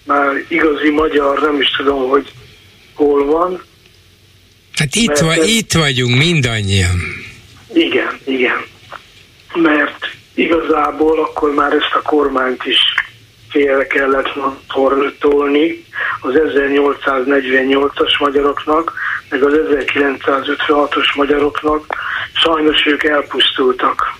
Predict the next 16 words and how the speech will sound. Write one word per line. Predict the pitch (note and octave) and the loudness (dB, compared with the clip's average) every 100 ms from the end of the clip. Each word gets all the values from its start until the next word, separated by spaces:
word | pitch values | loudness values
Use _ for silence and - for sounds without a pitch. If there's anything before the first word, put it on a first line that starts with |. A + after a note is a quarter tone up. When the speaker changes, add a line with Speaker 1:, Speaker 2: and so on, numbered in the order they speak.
| - - | -14 -4
Speaker 1:
meggyilkolták | C#3+ C3+ C3+ C#3 - D3 C#3 - C#3+ - | -2 0 0 0 2 0 0 -2 -4 -2
őket, | D#3 D3 F3 F3+ - - - - - - - | -2 0 0 -2 -4 -16 -12 -8 -6 -8 -2
és | D#3+ D3 C#3+ D3+ D#3 | 2 2 2 0 2
ugye | D3+ | 2
utána | D3+ E3 E3+ D3+ D3+ | 2 2 0 0 2
jött | D#3+ D#3+ D#3 | 2 0 0
egy | D3 | 2
ötvenhat, | D#3+ D#3+ D3 D3 C3+ D#3 D#3+ D#3 - - - - - | 0 0 0 0 2 2 2 -2 -8 -10 -8 -8 -2
egy, | C#3 C3 | -2 2
egy | C#3 B2+ - | 2 0 -2
kommunista | E3+ D#3+ D3+ D3 E3 - D3+ D3 - - - - - - | 0 2 2 2 0 0 -2 -2 -6 -14 -12 -10 -10 -4
rendszernek | C#3 D#3 D#3 D3 - D#3+ E3 D#3+ D#3+ D#3 D#3+ | 2 2 2 0 0 2 2 0 0 2 2
a | D#3 D3 - - - - - - - - _ _ - | 2 -2 -8 -18 -20 -20 -20 -20 -20 -20 _ _ -6
gyalázata, | D3 D3 D3 D3 C#3+ D3+ D3+ D#3+ D#3+ D#3+ - - - - - - | -2 2 2 0 0 0 0 0 0 -2 -10 -18 -16 -16 -18 -8
amit | D#3 D3 C#3+ - - - - | -2 0 -2 -4 -6 -10 -8
Kádár | - D3+ D3+ D3+ D3+ D#3 | -2 0 0 0 0 0